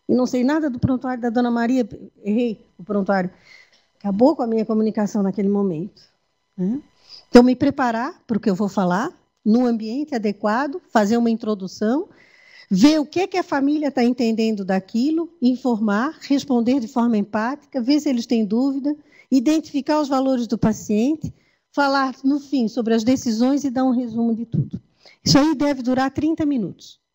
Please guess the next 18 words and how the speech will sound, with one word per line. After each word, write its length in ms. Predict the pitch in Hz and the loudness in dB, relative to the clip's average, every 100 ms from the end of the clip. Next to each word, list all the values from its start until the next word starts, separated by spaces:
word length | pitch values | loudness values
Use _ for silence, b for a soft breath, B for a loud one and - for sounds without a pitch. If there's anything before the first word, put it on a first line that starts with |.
| _ _ _ _ - | _ _ _ _ -2
E 60 | |
eu 100 | 214 | 0
devo 220 | 208 226 220 | 0 -2 -4
escutar 600 | - 220 - 220 254 _ _ | -8 -6 -2 -2 -4 _ _
o 80 | 208 | -6
que 120 | - | 0
eles 200 | 214 208 | 0 -2
têm 180 | - 208 | -4 -4
pra 160 | 202 196 | -2 -2
dizer. 320 | 180 156 - _ _ _ _ _ | -4 -10 -16 _ _ _ _ _
Então, 140 | - 240 | 0 2
isso 140 | 254 | 2
é 40 | 302 | 0
uma 160 | 294 | 0
técnica 680 | 285 247 247 269 262 - 262 _ | 0 0 -2 -4 -14 -14 -20 _
pra 280 | 214 214 240 b b b b | -4 -2 -4 b b b b
conferência 600 | - 254 254 220 214 214 214 | 6 6 6 0 0 0 -4
familiar. 580 | 220 214 202 180 - | -4 -6 -6 -8 -12